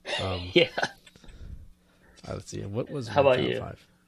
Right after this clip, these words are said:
Speaker 1: Uh,
Speaker 2: You
Speaker 1: so
Speaker 2: had
Speaker 1: ham was number one. I had ham. Um, meatballs I had.
Speaker 2: Yeah.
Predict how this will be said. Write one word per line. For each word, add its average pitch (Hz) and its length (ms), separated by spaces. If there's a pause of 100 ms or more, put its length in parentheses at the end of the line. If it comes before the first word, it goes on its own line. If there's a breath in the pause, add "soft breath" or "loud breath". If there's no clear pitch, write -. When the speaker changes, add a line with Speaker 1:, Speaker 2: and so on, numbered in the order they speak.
Speaker 1:
Uh, 98 400
Speaker 2:
You 123 140
Speaker 1:
so 147 40
Speaker 2:
had 170 120
Speaker 1:
ham 147 180
was 127 140
number 113 220
one. 110 120
I 101 60
had 113 160
ham. 98 440 (1160)
Um, 90 680
meatballs 107 380
I 92 40
had. 92 360 (960)
Speaker 2:
Yeah. 85 260